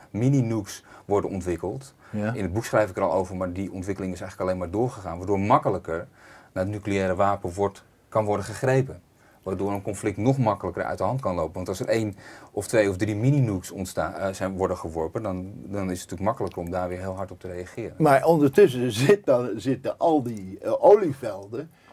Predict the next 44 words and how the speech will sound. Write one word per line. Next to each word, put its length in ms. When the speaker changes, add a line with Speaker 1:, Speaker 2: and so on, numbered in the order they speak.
Speaker 2:
Eh, 160
ik 60
bedoel, 140
het 100
eerste 380
wat 260
Iran 500
zal 220
doen 260
is 180
de 100
olievelden 760
in 260
Saoedi-Arabië 840
bombarderen. 720
Hè, 160
of, 340
eh, 240
in 100
elk 180
geval, 600
eh, 60
laten 40
Speaker 1:
Asymmetrische 640
Speaker 2:
ex- 100
Speaker 1:
oorlogsvoering, 520
Speaker 2:
Precies. 180
Speaker 1:
ja, 60
absoluut. 340
Die 80
gaan, 160
die 120
zetten 240
alle 240
groepen 400
die 100
ze 320
steunen, 520
die 100
ze 120
dus 100
natuurlijk 260
maximaal 420
inzetten. 500